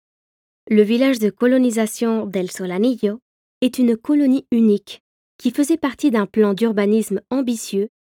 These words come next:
créé par l'Institut national de colonisation à côté des anciens étangs de Salines de Poniente. Ce projet a été créé pour améliorer les conditions de la population agricole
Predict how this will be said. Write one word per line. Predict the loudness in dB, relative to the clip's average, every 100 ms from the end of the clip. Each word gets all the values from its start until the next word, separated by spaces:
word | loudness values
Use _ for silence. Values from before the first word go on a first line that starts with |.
| _
créé | -4 -2
par | -2 -2
l'Institut | -2 -2 -4 -6 -2
national | -2 -2 -2 0 2 0
de | -4 -6
colonisation | -2 0 0 -2 -4 -4 -6 -6 -8 _ _ _
à | -6
côté | -4 -4 2
des | 2 2
anciens | -2 -4 -4
étangs | 0 -2 0 -2
de | -2
Salines | -6 -6 -2 0 0 -2 -6 _ _
de | -2 -2
Poniente. | 0 -2 0 -2 -4 -8 -18 _ _ _ _ _ _ _ _
Ce | -2
projet | 0 -2 -2 -2 -4 _
a | 0
été | 0 -2
créé | -6 -4 -4
pour | -2 -2
améliorer | 0 0 2 0 2 0
les | -2
conditions | -2 -4 -4 -6 -4 -2
de | 0
la | -2
population | -2 -2 0 -2 -4 -2 0
agricole | 0 -2 -4 -2 -2 -2